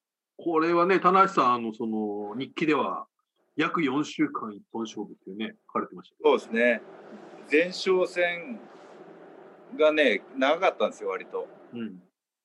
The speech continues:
Speaker 2: はい。一月六日のね、東京ドームシティの後に、
Speaker 1: そうですね。
Speaker 2: ね、あの、ベルト挑戦して、挑戦をぶち上げて、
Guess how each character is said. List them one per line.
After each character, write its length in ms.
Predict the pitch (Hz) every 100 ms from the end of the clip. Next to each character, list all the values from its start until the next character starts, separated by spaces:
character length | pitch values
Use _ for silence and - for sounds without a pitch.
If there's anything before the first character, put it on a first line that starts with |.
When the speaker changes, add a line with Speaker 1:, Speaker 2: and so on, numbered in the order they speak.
| _ -
Speaker 2:
は 180 | 98
い。 100 | 87 -
一 300 | - - -
月 760 | 208 202 - 185 185 180 175 175
六 100 | 175 185 185
日 140 | 180
の 100 | 175
ね、 160 | 185 165
東 160 | 165 170
京 120 | 175
ド 80 | 175
ー 40 |
ム 60 | 170
シ 100 | -
テ 120 | -
ィ 400 | 156 123 107 98 92
の 120 | 98
後 220 | 110 101
に、 320 | 104 120 95 - - -
Speaker 1:
そ 100 | 135
う 80 | 110
で 60 | -
す 40 |
ね。 60 | - _ -
Speaker 2:
ね、 220 | 160 98 -
あ 120 | 117
の、 560 | 117 117 110 107 107 104
ベ 80 | 113
ル 140 | 113
ト 160 | 107 120
挑 40 | 104
戦 220 | 107 101
し 120 | -
て、 260 | 95 90 - - - - -
挑 180 | - 135
戦 280 | - 117 117
を 120 | 113
ぶ 120 | - -
ち 120 | 127
上 60 |
げ 100 | 107 95
て、 400 | - 175 120